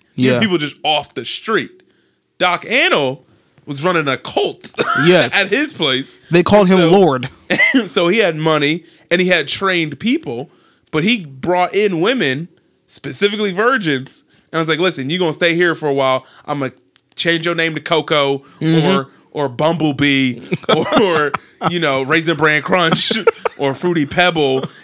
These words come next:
Speaker 1: and you gonna play with the Tigers." And you, you know what I'm saying? It's, every one of them were at fault for something. No one is like, "Well, I do it the right and legal way." Joe was selling, uh, tiger cubs.
Speaker 2: Yep.
Speaker 1: Doc Antle had an occult.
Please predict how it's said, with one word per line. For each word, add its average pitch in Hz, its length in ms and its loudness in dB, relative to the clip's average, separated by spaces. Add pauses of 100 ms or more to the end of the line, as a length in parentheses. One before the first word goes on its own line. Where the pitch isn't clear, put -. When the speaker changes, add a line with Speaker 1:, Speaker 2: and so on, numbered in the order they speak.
(100)
Speaker 1:
and 151 140 0
you 220 100 2
gonna 233 160 2
play 208 140 2
with 202 60 -6
the 220 60 -2
Tigers." 247 420 0
And 214 180 -2
you, 220 80 -6
you 208 160 0
know 254 60 0
what 254 80 0
I'm 247 80 -4
saying? 262 400 -2
It's, 196 200 -2 (280)
every 226 340 2
one 214 280 2
of 180 140 -2
them 135 180 0
were 127 160 0
at 143 200 -2
fault 160 340 -2
for 143 180 -4
something. 135 440 -4
No 156 140 0
one 202 140 -2
is 170 120 -4
like, 160 200 -2 (200)
"Well, 196 120 -8
I 440 300 0
do 160 180 0
it 165 120 -6
the 220 140 -2
right 240 260 0
and 269 180 -6
legal 262 300 0
way." 113 320 -2 (600)
Joe 156 400 0
was 151 200 -2
selling, 160 420 -2 (120)
uh, 143 160 -2
tiger 165 400 0
cubs. 190 580 -2
Speaker 2:
Yep. 131 460 0
Speaker 1:
Doc 156 260 0
Antle 175 340 2
had 170 180 2
an 160 80 -4
occult. 175 480 0